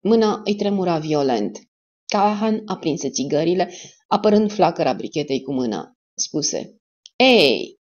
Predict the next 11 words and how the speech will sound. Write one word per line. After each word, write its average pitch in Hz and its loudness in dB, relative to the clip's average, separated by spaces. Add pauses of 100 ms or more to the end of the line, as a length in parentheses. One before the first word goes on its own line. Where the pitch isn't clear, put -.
ce 453 4
fel 180 6
de 127 2
tămbălău 127 2
a 107 -2
fost? - -8 (100)
Dur? 165 4 (360)
Foarte - -2
dur? 185 2 (320)
Sau 214 4
normal?” 120 0